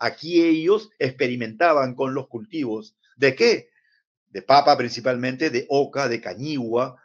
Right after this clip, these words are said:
de oyuco, de tantas maravillas que el mundo andino nosotros le hemos proporcionado al mundo, y sa-, y también de coca,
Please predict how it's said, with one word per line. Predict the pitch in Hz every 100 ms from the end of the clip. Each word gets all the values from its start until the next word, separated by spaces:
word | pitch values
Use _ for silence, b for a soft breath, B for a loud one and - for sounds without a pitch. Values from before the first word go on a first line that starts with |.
| b b
de | 101 101
oyuco, | 98 131 190 143 120 120 123 _ _ _ _
de | 113
tantas | 107 185 175 170 143 - _ _ _ _ _ _ _ _ _ _
maravillas | 127 127 123 226 190 139 127
que | 120 113 113
el | 107
mundo | 127 165 147
andino | 131 156 160 135
nosotros | 117 - 170 165 165 175 -
le | 127
hemos | 135 139
proporcionado | 139 123 113 120 123
al | 131
mundo, | 233 165 139
y |
sa-, | 151 147
y | 180
también | 170 240
de | 302 -
coca, | 254 - -